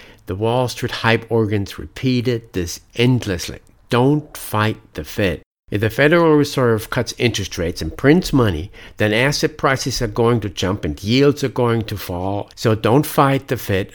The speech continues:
Jump in with both feet, borrow, lever up, and buy assets and ride the baby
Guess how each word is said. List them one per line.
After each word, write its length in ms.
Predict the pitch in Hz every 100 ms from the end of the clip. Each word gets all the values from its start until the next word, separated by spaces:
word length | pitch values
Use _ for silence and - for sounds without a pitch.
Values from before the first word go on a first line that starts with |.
| 110
Jump 380 | - 123 147 156
in 280 | 160 156 143
with 240 | 143 -
both 300 | 127 123 120
feet, 520 | - - 107 98 - - -
borrow, 880 | 101 101 110 135 160 156 151 147 - -
lever 520 | - 104 123 139 156 131
up, 360 | 113 107 - - - -
and 180 | 117 110
buy 260 | 113 135
assets 540 | 139 131 131 - 127 110
and 140 | 90
ride 340 | 95 110 135
the 100 | -
baby 500 | 123 - 131 123 127